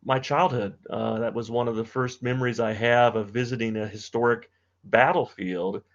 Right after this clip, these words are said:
And at that time, of course, my fascination was focused completely on George Custer, uh, the, uh, flamboyant, uh, you know, glory seeker, uh, of the U S Army.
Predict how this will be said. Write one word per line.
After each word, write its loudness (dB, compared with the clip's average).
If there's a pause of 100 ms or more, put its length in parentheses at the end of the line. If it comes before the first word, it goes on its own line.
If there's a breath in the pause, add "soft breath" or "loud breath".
(400)
And 0
at -2
that 6
time, 2
of -12
course, 0
my 0
fascination 0
was -8
focused -2
completely 0 (340)
on -4
George -2
Custer, -8 (380)
uh, -6
the, -6
uh, -4
flamboyant, -4 (460)
uh, -6 (220)
you -12
know, -12 (680)
glory 4
seeker, -6 (360)
uh, -6
of -6
the -6
U 0
S -4
Army. -4